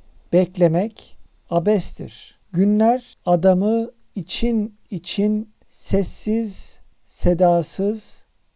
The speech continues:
yumuşacık dişleriyle farkında olmayarak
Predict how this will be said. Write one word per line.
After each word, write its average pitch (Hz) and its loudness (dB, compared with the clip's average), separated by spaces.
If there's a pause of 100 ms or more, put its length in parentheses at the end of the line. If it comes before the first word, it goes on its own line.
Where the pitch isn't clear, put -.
(380)
yumuşacık 208 -2 (380)
dişleriyle 202 0 (440)
farkında 196 0 (380)
olmayarak 196 2